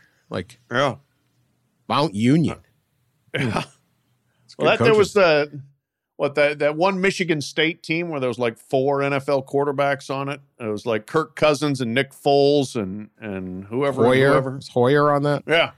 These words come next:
Speaker 2: yeah, yeah.
Speaker 1: Yeah.
Speaker 2: So,
Speaker 1: Yeah.
Speaker 2: yeah.
Speaker 1: Sometimes an unusual spot. So anyway,
Speaker 2: Mm-hmm.
Speaker 1: it's, uh, yeah, that was, uh, that was pretty good. All right, this is another, uh, kinda odd story, but interesting.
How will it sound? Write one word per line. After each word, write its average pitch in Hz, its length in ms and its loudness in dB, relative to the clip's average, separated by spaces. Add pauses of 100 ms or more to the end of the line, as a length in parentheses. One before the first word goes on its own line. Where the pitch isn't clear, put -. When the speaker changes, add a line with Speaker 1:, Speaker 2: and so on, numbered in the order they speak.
(260)
Speaker 2:
yeah, 123 240 -6 (320)
yeah. 110 120 -12
Speaker 1:
Yeah. 110 220 2 (260)
Speaker 2:
So, - 160 -20
Speaker 1:
Yeah. 127 260 2
Speaker 2:
yeah. 113 120 -16
Speaker 1:
Sometimes 123 480 -2
an 117 100 0
unusual 113 500 0
spot. 98 400 -4
So 92 320 -8 (260)
anyway, 95 360 -2
Speaker 2:
Mm-hmm. 90 100 -4
Speaker 1:
it's, - 180 -10
uh, 90 240 -2 (840)
yeah, 95 260 -2 (160)
that 104 120 -4
was, 101 200 -4
uh, 90 220 -4
that 95 120 -6
was 87 120 -8
pretty 92 200 -10
good. 85 200 -14 (880)
All 190 80 6
right, 185 140 6
this 196 120 6
is - 60 -12
another, 180 480 6 (140)
uh, 131 340 -10
kinda 151 300 0
odd 127 400 2
story, 143 420 2
but 107 140 2
interesting. 123 680 -2